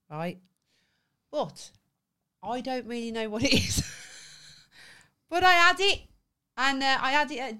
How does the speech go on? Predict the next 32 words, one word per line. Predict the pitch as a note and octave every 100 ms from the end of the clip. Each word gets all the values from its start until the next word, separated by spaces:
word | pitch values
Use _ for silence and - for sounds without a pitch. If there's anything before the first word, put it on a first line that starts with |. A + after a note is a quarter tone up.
| -
at, | - A#3+ -
at | A#3 -
Secrets. | A#3 B3 B3 D#4+ - _ _ _ _ _ _
And | A3+ G#3
she's | - A#3
very | C#4 D#4+ E4+
good, | E3 E3
the | F#3
lady. | E3+ D#3+ D3+ F#3+
She's | F#3 -
a |
very | F#3+ G#3 G3+ _
beautiful | F3+ D#3 _ _ D3+
lady | D3 D3 C#3+
called | _ D3+ C#3
Debbie. | D3+ C#3+ D3+ F#3 _ _ _ _ _ -
And, | E3+ F3 F3+
uh, | F3 -
it's | F#3 -
a |
machine. | A3 - - F#3 F#3
I |
don't | - D#4
even | D#4+ D#4
know | D#4
it | D4+
does. | B3 B3+
It | -
tightens | B3+ B3+ B3 C4
the |
skin. | B3+ - A#3+ A#3+ A#3+ A3 _ _ _ _
Yeah, | G3+ G3+